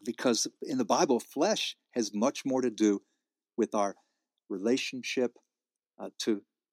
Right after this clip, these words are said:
to God. It has to do with who we are relying on, self or the Lord. Now,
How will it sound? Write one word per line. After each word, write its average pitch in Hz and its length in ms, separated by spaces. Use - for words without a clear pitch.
to 113 120
God. 110 440
It 120 80
has 123 160
to 120 80
do 117 180
with 113 160
who 156 180
we 139 320
are 120 340
relying 110 640
on, 104 240
self 139 540
or 117 220
the 107 100
Lord. 107 480
Now, 113 400